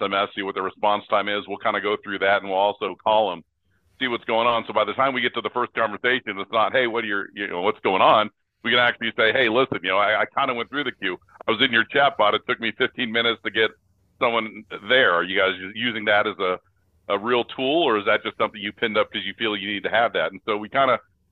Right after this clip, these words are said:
are able to kinda go into that first conversation with a lot of ammo and, and knowledge prior to just saying, "Hey, you know, you got something going on." So no, that's,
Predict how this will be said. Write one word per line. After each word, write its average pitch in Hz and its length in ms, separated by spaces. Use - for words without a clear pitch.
are 120 120
able 135 160
to 117 80
kinda 120 240
go 120 160
into 123 120
that 107 240
first 127 220
conversation 113 680
with 95 100
a 92 60
lot 104 260
of 98 80
ammo 104 480
and, 90 180
and 98 180
knowledge 104 440
prior 113 460
to 95 200
just 92 300
saying, 92 220
"Hey, 98 300
you 87 100
know, 87 100
you 87 120
got 90 200
something 87 160
going 85 200
on." 87 220
So 87 100
no, 90 160
that's, 90 300